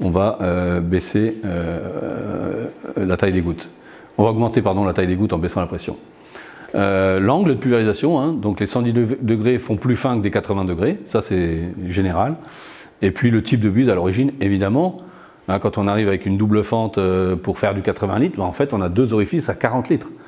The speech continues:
Donc ça, ça commence à être compliqué aussi. Et la double fente en soi n'amène pas une qualité de pulvérisation supérieure. Euh, elles sont souvent chères, d'abord. Euh, deuxièmement, euh, bah, les risques de bouchage avec deux orifices petits, enfin en tout cas c'est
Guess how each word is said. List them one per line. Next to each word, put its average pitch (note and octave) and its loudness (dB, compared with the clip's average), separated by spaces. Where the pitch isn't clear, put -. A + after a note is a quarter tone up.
Donc F2 -4
ça, B2+ 2
ça A2+ -4
commence G#2+ -2
à G2+ 4
être F2 -4
compliqué F#2 -2
aussi. C3 0
Et G2 2
la G2+ 4
double A#2 4
fente B2 0
en G2+ 0
soi C3+ 2
n'amène G#2 2
pas B2 0
une G2+ -2
qualité G#2 0
de G#2 -8
pulvérisation F#2 -2
supérieure. G2 -2
Euh, E2+ 0
elles F#2 0
sont G2 -2
souvent F2 0
chères, C3+ 2
d'abord. A#2 0
Euh, F#2+ 0
deuxièmement, G#2 2
euh, F2 0
bah, F2 0
les F#2 2
risques G2+ 0
de G2 2
bouchage G#2 2
avec F2 0
deux F#2+ 2
orifices G2 -2
petits, G#2+ 0
enfin F#2 -2
en F2+ -2
tout - -8
cas A2 4
c'est F#2 -4